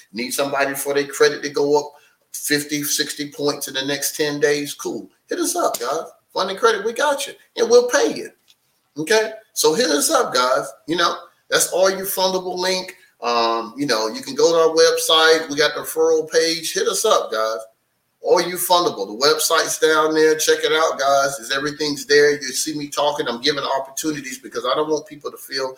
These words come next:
that they always gotta come at me with to buy a service or to render a service.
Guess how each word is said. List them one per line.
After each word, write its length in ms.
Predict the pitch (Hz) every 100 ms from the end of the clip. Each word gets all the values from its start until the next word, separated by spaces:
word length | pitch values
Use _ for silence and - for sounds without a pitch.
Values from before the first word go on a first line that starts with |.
| - -
that 120 | 110
they 120 | -
always 400 | 110 127 131 135
gotta 220 | 131 120 -
come 260 | 147 147
at 100 | -
me 260 | 127 117 - _ _ 113
with 160 | 123 - _ -
to 300 | 123 107 - - _ -
buy 500 | 127 156 180 143 127 - _ 95
a 40 |
service 720 | - - 90 85 107 - - -
or 200 | 110 107
to 140 | - 92
render 340 | 127 196 135 95
a 60 |
service. 540 | - 95 95 120 -